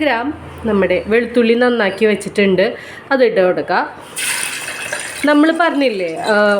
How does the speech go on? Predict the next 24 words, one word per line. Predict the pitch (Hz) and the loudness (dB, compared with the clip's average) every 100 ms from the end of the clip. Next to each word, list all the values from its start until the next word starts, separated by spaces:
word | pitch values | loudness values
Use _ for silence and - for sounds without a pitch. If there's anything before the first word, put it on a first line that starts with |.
| - - - - - - - - - - - - 254 | -4 -12 -16 -18 -18 -16 -16 -16 -14 -12 -12 -4 0
രണ്ട് | 262 247 254 | 2 2 0
കിലോളെന്ന്, | 254 247 202 185 185 165 160 - - 277 | 2 2 2 0 -2 -4 -8 -10 -6 0
രണ്ട് | 277 294 339 | 2 4 4
കിലോ | 339 285 285 | 4 4 4
ഉള്ളത് | 285 233 233 302 254 | 2 4 4 4 2
നന്നാക്കിയ | 240 240 226 226 226 262 285 587 - - - - - | 2 2 2 0 0 2 2 0 -10 -12 -14 -14 -2
പ്രോൺസാണ് | 262 214 202 - 202 170 | 2 2 0 -2 0 0
കേട്ടോ, | 160 170 170 | -2 0 2
ചെമ്മീനാണ്, | 233 220 220 208 214 185 226 | 2 4 2 2 0 0 0
കുഞ്ഞു | 269 262 269 269 | 2 4 6 6
ചെമ്മീൻ. | 254 170 147 - - - - | 4 2 -6 -10 -14 -14 -12
അപ്പം | - 233 | -2 0
നമുക്ക് | 233 226 247 | 2 2 4
അതിന് | 226 240 | 6 6
വേണ്ടിയിട്ടാണ് | 262 233 247 247 247 254 | 4 2 2 2 2 4
തയ്യാറാക്കണത്. | 269 240 196 202 202 160 156 - - - - - - - - - | 4 4 4 0 0 -2 -4 -12 -14 -10 -12 -8 -8 -6 -6 0
സാധാരണ | 240 220 208 208 226 | 2 2 0 0 -2
പച്ച | 269 262 240 | -2 0 2
ചെമ്മീൻ | 262 240 240 254 | 2 4 2 2
വാങ്ങിയിട്ട് | 262 254 247 254 254 | 2 2 0 2 2
നന്നാക്കുമ്പോൾ | 254 240 214 214 226 214 254 | 2 0 -2 0 0 2 2
ഏകദേശം | 240 220 233 226 247 | 2 4 2 2 0
പകുതി | 262 226 214 226 | 2 2 2 4
കുറയും. | 240 185 175 | 4 2 -2